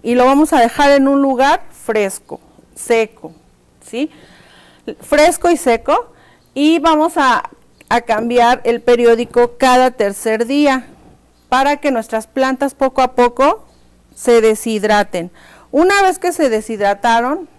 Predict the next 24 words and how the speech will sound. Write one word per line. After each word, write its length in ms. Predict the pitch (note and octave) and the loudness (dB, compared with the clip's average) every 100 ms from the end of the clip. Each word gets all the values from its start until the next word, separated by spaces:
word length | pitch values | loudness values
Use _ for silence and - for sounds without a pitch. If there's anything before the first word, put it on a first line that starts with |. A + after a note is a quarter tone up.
| _ - | _ -10
aproximadamente 1080 | G3+ G#3 G#3+ G3+ A3 A3 A#3+ B3+ B3 A#3+ A#3+ | -8 -6 -6 -6 -6 -2 -2 -2 -2 -2 -2
en 100 | A#3+ | -2
una 220 | A3+ A#3 | -2 -2
semana, 520 | - F3+ F#3+ G#3 A#3 | -2 -4 -4 -2 -4
nos 260 | - A#3 A3+ | -2 -2 0
van 180 | C#4 D4 | 2 2
a 80 | |
quedar 540 | D#4 A#3+ G#3 G#3 C4+ - - - - _ - - - _ _ _ | 2 0 2 2 0 -2 -14 -20 -20 _ -20 -20 -20 _ _ _
completas, 1000 | - G3+ G#3 - B3 C4 C4+ - C4+ E4 - - - - - | -2 -2 -2 -2 2 2 2 0 0 2 2 0 -2 -6 -6
con 180 | - B3 | -2 0
mucho 380 | B3 C4 - D4 | 0 -2 -2 0
cuidado 400 | B3+ A#3 A3+ A#3+ - | 0 2 2 0 0
las 160 | - - | 0 0
vamos 220 | A3 B3 | 2 2
a 360 | - - - | 2 2 2
sacar 380 | - A3+ - - - - - - - - - | 2 0 0 -2 -10 -18 -14 -14 -12 -4 0
y 120 | - A#3+ | 2 4
las 180 | A3+ | 4
vamos 280 | B3 B3 C#4 | 2 2 -2
a 60 | C4+ | -2
ir 80 | A#3+ | -2
colocando 720 | C4+ B3 G#3+ A3+ A3+ A#3+ A#3 | 0 2 2 0 0 2 2
en 80 | |
nuestro 580 | A#3+ B3 C#4 - D#4 G4 | 2 2 0 0 2 0